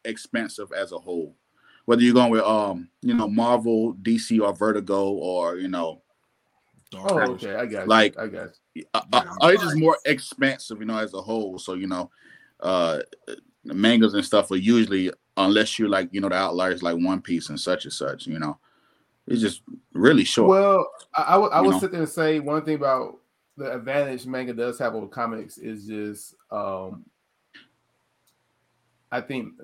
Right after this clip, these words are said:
Speaker 3: um, manga has more adaptability into things outside of, um,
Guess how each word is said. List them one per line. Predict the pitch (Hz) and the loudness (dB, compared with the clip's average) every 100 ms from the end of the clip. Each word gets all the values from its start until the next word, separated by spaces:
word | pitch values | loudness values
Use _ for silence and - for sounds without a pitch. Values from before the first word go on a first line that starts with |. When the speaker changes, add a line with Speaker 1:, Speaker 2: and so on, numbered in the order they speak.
| - _ - | -20 _ -8
Speaker 3:
um, | 120 110 104 104 104 - - _ _ _ _ _ _ _ - | -4 -2 -2 -6 -8 -12 -20 _ _ _ _ _ _ _ -8
manga | 123 120 120 113 110 107 - | -6 -4 -2 -2 -4 -8 -12
has | 123 120 113 | -8 -6 -6
more | 110 107 104 101 - - _ _ _ _ _ _ _ _ _ _ | -6 -4 -4 -4 -8 -14 _ _ _ _ _ _ _ _ _ _
adaptability | 120 120 123 - 104 113 117 110 107 107 | -12 -4 -2 -2 -2 0 0 -2 -6 -8
into | 107 - 110 107 104 107 _ _ _ _ _ _ - | -10 -8 -6 -4 -6 -8 _ _ _ _ _ _ -10
things | 139 123 - | -6 -6 0
outside | 120 117 - 113 110 | 0 0 0 0 0
of, | 107 95 | 0 -4
um, | 95 87 87 98 | -4 -6 -10 -14